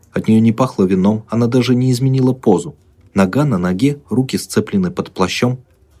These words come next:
Просто сидела. Производила, короче говоря, впечатление спокойного,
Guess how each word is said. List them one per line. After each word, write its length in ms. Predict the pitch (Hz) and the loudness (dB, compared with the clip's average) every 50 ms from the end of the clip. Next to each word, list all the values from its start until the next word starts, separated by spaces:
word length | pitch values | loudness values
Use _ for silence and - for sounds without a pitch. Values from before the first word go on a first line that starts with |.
| _ | _
Просто 340 | _ - 143 147 - - - | _ -4 -4 -4 -4 -6 -10
сидела. 460 | - - - 104 92 87 82 82 - _ _ _ _ _ _ _ _ | -6 -4 -2 -2 -2 -2 -6 -6 -12 _ _ _ _ _ _ _ _
Производила, 560 | 107 107 104 95 101 107 104 113 160 180 165 | 2 2 2 2 2 0 0 2 0 0 0
короче 360 | 165 - 135 135 123 - 117 | -2 -4 -4 -4 -4 -6 -4
говоря, 260 | 117 120 117 110 104 | -2 0 0 0 -2
впечатление 720 | 101 - _ - 101 - - 87 - - 123 135 131 127 117 | -4 -6 _ -4 -4 -4 -4 -8 -2 -2 -2 0 0 -4 -6
спокойного, 800 | - - _ - - - _ - 104 113 127 131 131 127 131 | -8 -8 _ -8 -8 -8 _ -2 0 0 0 -2 -4 -6 -8